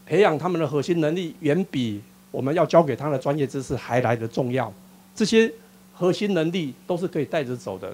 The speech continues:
都是他们可以永续生存、终身学习下去的一个能力啊！这些能力才是我们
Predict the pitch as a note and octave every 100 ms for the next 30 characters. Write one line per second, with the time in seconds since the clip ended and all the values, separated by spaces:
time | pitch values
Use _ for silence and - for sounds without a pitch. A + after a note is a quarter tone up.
0 | - F#3+ F#3 F3+ F#3+ E3 D3 E3+ C#3 C3
1 | A2+ G#2+ G2 F3 C#3+ A3+ E3 B2+ A2+ A#2
2 | - D#3 D3+ D3+ D3+ C#3+ A#2+ C#3+ C3 A#2+
3 | B2 A#2 B2+ G#2+ G2 - G#2+ - G2 -
4 | - - - - - - A2+ G#2+ B2 B2+
5 | - - - - - - - G#3+ G#3+ E3
6 | F3+ D3+ B2+ E3 B2+ A2+